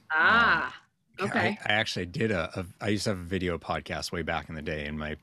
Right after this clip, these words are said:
Speaker 1: Mm.
Speaker 2: personal trainer days. And I had an episode on protein. It was like, I think I said I get up to a hundred and thirty grams of protein a day.
Speaker 1: Yeah.
Speaker 2: And it was just crazy.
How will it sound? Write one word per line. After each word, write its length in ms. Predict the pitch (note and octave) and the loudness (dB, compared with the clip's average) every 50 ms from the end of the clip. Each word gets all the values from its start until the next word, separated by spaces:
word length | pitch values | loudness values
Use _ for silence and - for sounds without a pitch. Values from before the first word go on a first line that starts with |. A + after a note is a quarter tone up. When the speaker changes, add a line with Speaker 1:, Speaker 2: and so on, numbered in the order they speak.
| - - - | -6 0 0
Speaker 1:
Mm. 180 | G#3+ F3+ E3 | 0 0 0
Speaker 2:
personal 300 | - G2 E2+ - G2 F2 | -2 -2 -2 -2 -4 -4
trainer 280 | - - F2+ F2 E2+ D#2+ | -6 -4 -4 -4 -4 -4
days. 300 | D2+ D2 D2+ D#2 F#2 - - - | -6 -6 -8 -8 -8 -8 -6 -4
And 140 | A2 G2 | -2 0
I 40 | F#2 | 0
had 200 | F2 G2 G2+ G2 | 0 0 0 0
an 120 | F#2+ F2+ F2 | -2 -2 -4
episode 540 | E2+ - - - - - F2 E2 E2 D#2+ | -6 -4 -2 -2 -2 -2 -2 -4 -4 -4
on 180 | E2 E2 D#2+ D#2+ | -6 -6 -6 -6
protein. 580 | - - F#2 E2 - - F2+ E2 D#2+ E2 E2 E2+ | -4 -2 -4 -2 -2 -4 -4 -4 -4 -4 -6 -6
It 100 | D#2+ D#2+ | -6 -6
was 180 | E2+ - - | -6 -4 -4
like, 300 | F#2 F2 E2 E2 - - - - - - - - - - - - - - - - - | -4 -4 -4 -6 -8 -12 -20 -20 -20 -20 -20 -20 -20 -20 -20 -20 -20 -20 -18 -10 -4
I 60 | G#2 | 0
think 160 | G#2+ A2+ A2 | 0 0 2
I 40 | A2+ | 0
said 200 | G#2+ - A#2 G2 | 0 0 0 0
I 80 | F#2 E2+ | 0 0
get 260 | D#2+ F#2+ E2+ - - _ - | 0 -2 -2 -2 -6 _ -6
up 140 | - G2 - | -6 -6 -4
to 120 | - G#2 F2 | -2 -4 -2
a 20 | |
hundred 240 | - G#2+ G2 F#2 F2 | 0 0 0 0 0
and 100 | E2 E2 | 0 -2
thirty 520 | - - E2+ D#2+ D#2+ E2 D#2 D#2 C#2+ - _ _ - - - | -2 -2 -2 0 0 0 0 -2 -4 -6 _ _ -16 -8 -6
grams 300 | F#2 F2+ E2+ D#2+ - - | -4 -4 -2 -2 -4 -4
of 80 | - | -6
protein 600 | - - D#2+ D2 - - D#2 D2+ D2 D#2 D#2+ - - | -6 -6 -6 -6 -4 -6 -6 -6 -4 -6 -6 -8 -8
a 80 | F#2+ E2+ | -8 -6
day. 440 | E2 E2 E2 D#2+ D2+ D2 - - _ _ _ _ - | -4 -4 -4 -4 -6 -6 -10 -12 _ _ _ _ 0
Speaker 1:
Yeah. 300 | G3+ G#3 F#3+ E3+ E3 E3 - - _ _ _ - - | 2 2 2 2 0 -6 -10 -16 _ _ _ -12 -8
Speaker 2:
And 120 | - G2+ F#2+ | -6 -4 -4
it 60 | F#2 | -4
was 160 | E2+ E2 - | -2 -2 -2
just 280 | - - - - - - | -2 -2 -2 -4 -6 -10
crazy. 640 | - - G#2 G2 F#2 E2 D2 C#2+ C#2+ - - - | -8 -4 0 0 0 0 -2 -6 -8 -10 -12 -14